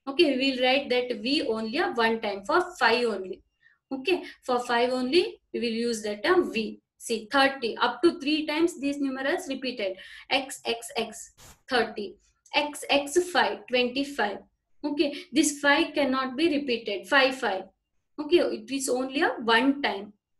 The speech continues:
Twenty-five. Next, uh, rule five. For expressing numbers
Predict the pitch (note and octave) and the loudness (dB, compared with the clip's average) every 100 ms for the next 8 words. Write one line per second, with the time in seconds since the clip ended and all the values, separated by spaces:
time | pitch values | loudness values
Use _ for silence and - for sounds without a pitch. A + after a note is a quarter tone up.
0 | _ _ _ _ _ _ _ - _ - | _ _ _ _ _ _ _ -20 _ 2
1 | C4 B3+ D4+ G4+ - _ - - A3+ G3+ | 2 4 2 2 0 _ -20 -8 -6 -4
2 | - _ _ _ _ _ A#3 B3+ C4 C#4 | -8 _ _ _ _ _ -6 -4 -2 0
3 | C#4 C#4 C#4 - _ _ - C4+ F#4+ - | 2 0 -4 -16 _ _ -2 4 4 4
4 | - - - B3 - - _ _ _ - | -6 -12 -4 -2 -4 -10 _ _ _ 0
5 | D#4 E4 - B3 - - D4+ D4 D#4+ D#4+ | 2 2 2 -2 -4 -4 -4 -2 -2 0
6 | B3 A3 A#3 A#3 C4+ E4+ | 0 0 0 0 0 0